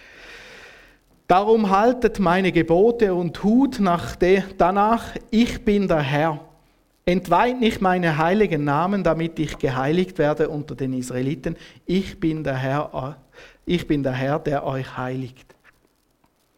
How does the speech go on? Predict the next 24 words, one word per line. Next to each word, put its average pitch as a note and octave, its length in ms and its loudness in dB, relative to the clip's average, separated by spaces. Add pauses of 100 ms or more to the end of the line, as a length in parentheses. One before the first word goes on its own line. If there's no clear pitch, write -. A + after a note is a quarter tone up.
(1000)
Haben B2+ 180 -12
wir C3 80 -12
jetzt - 200 -20
das C3 180 -14
Gleiche, A#3 440 -6 (160)
ihr D3+ 280 -6
und - 360 -12
ich? B2 200 -14 (840)
Mama, C#3+ 300 -12
sollte C3+ 320 -12
jemand B2 260 -16
stimmen, D#3 360 -14
hä? B2+ 200 -12 (480)
Ich D3+ 80 -2
hätte D3 180 0
einfach D3 240 -6
noch C#3 80 -4
einen B2+ 80 -10
Vers C#3 380 -8
mehr, A#2+ 180 -12
hä? C3+ 220 -10 (1120)
Ähm, F3 360 2 (520)
<clears throat> - 40 -14
da G3 140 0